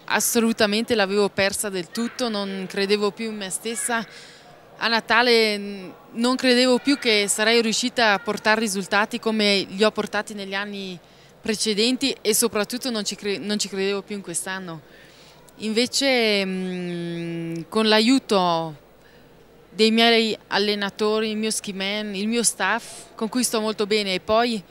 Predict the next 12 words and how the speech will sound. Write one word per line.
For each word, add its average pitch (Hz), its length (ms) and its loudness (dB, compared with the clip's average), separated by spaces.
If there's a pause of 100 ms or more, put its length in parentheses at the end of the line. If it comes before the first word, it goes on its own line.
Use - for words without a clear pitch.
(500)
soprattutto 226 680 -2
anche 240 240 -2
di 214 100 -2
Roberto 196 460 -2
Re, 220 180 0
che 202 100 -6
ho 185 60 -2
conosciuto 190 920 -2
il 196 120 -2
primo 220 300 0
gennaio 190 420 -4
quest'anno, 202 640 -6